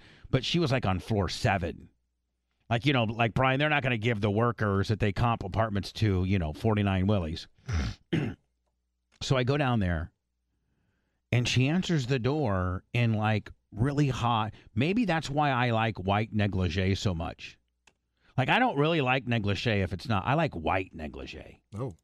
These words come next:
Speaker 1: Yeah.
Speaker 2: Mm.
Speaker 1: And so she answered the door, like, in this white negligee with, like, uh, uh, some wine, and I'm not even a drinker. And she's like,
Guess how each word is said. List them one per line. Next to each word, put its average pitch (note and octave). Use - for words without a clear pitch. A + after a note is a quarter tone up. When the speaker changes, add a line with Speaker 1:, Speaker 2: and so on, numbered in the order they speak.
Speaker 1:
Yeah. D2+
Speaker 2:
Mm. G2+
Speaker 1:
And G2+
so A#2+
she C3
answered E3+
the C3+
door, E3
like, C3
in A#2
this A2+
white A#2+
negligee B2+
with, C#3
like, A#2
uh, A2
uh, F#2
some G2+
wine, A2
and E2+
I'm C3+
not A2+
even F2+
a E2+
drinker. A2
And F#2+
she's A#2
like, A2